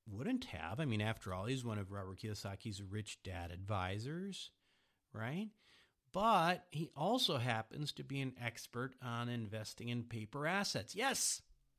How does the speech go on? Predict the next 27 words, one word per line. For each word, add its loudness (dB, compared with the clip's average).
paper 2
assets, 4
a 0
four-letter 4
word. 0
But -2
he's 0
on 0
the 0
show -4
anyway. -2
But, 2
in, -2
you -2
know, -4
I 4
was 0
looking 4
at 6
this 0
and 2
I'm 2
thinking 0
to 2
myself, -2
you 0
know, 2